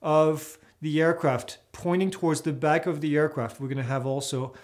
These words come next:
a nav light. Now, these lights are steady light. They're not blinking, they're steady lights in this case. So let's kinda recap all of the lights right here. First one is your landing light right here.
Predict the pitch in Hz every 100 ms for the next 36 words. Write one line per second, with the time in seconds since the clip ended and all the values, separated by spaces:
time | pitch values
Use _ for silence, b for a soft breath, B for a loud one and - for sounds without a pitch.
0 | B - 135 131 127 127 123 117 - B
1 | B - 143 156 175 180 180 185 175 -
2 | - 170 165 165 135 107 127 123 135 127
3 | 139 156 165 165 131 - - 139 135 135
4 | 135 131 - B B - 123 117 - -
5 | - - _ _ _ _ - 175 180 196
6 | 226 214 185 202 202 175 110 - 160 185
7 | 202 160 175 175 170 - 175 156 120 -
8 | - 151 147 185 185 165 165 156 156 165
9 | 160 165 170 151 139 127 208 226